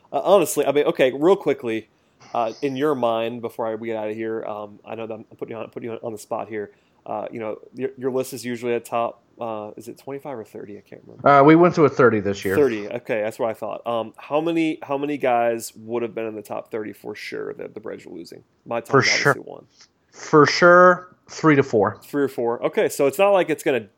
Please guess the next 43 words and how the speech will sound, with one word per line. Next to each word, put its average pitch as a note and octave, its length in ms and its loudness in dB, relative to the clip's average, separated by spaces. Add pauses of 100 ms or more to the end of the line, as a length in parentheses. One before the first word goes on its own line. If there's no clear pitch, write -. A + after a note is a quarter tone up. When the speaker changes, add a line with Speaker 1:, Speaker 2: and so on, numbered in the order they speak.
Speaker 1:
decimate D#3 480 -2
the E3+ 80 -4
top F#3 240 -2
thirty, G#3+ 160 -2
but B3 100 0
Speaker 2:
No. C4+ 80 2
Speaker 1:
it D4 60 -2
will C4+ 80 -2
have G#3+ 100 -2
an D3+ 60 -4
effect. B2+ 340 -8 (600)
Speaker 2:
No, D3 100 6
but C3+ 80 2
I D#3 40 2
mean, D#3+ 120 6
like, D3 260 6
and D3+ 180 2
it's C#3 120 -6
probably D#3 160 8
gonna D3+ 140 4
be, D3 40 2
like, C3+ 200 2
one C#3 240 0
top B2+ 220 4
ten B2+ 200 -2
guy, B2 220 6
and A2+ 120 0
then G#2+ 320 -4
some A#2+ 220 -4
guys G#2+ 240 2
towards G#2 240 0
the, F#2+ 240 0 (420)
I A2+ 60 8
would A2 140 6
say A#2 160 6
some C3 180 2
guys A2 340 6
in A2 120 0
that G2+ 180 0
twenty A2 240 2
to F#2 80 -2
thirty F2+ 240 0
range. F2 400 -6